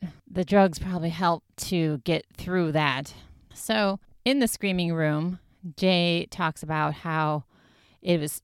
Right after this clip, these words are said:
so powerful to talk to these people who've been so affected, who live there and who have been so affected, 'cause you could feel their emotions. And he said you could just feel it just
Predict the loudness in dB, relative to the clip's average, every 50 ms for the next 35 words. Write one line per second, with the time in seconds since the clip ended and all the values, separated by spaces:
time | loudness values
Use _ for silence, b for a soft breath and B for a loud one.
0 | _ -6 -2 -2 -2 -2 -2 -6 -2 0 2 4 6 4 4 2 -2 -8 -10 -8
1 | -8 -8 -8 -8 -8 -8 -8 -6 -2 -2 -2 -2 -2 -6 -14 -10 -10 -10 -8 -8
2 | -8 -8 -6 -6 -6 -6 -6 -8 -10 -8 _ -2 -2 -2 -2 -4 -6 -8 -2 2
3 | 4 4 4 2 0 -4 -4 -2 -2 -2 -4 -6 -12 -10 -8 -8 -8 -8 -8 -8
4 | -6 -2 0 0 0 0 -4 -6 -4 -4 -4 -4 -6 -8 -12 b b b b b
5 | b b b b b -6 -6 -4 -4 -6 -6 -6 -6 -6 _ 0 2 2 2 0
6 | -2 -4 -4 -4 -2 -2 -2 -2 -2 _ -4 -6 -6 -8 -10 _ -6 -4 -4 -2
7 | -2 -4 -4 -6 -8 -8 -14 -18 -12 -8 -4 -2 0 2 2 2 2 0 -2 -2
8 | -2 -4 -2 -2 -2 -4 -4 -6 -8 -10 -10 -12 -14 -14 -14 -14 -16 -16 -18 _
9 | b b b b b b b b b -6 -4 -4 -2 -2 -2 -2 -2 -4 -6 -6
10 | -6 -6 -6 -6 -8 -12 -12 -4 -2 0 0 2 0 -2 -4 -6 -8 -10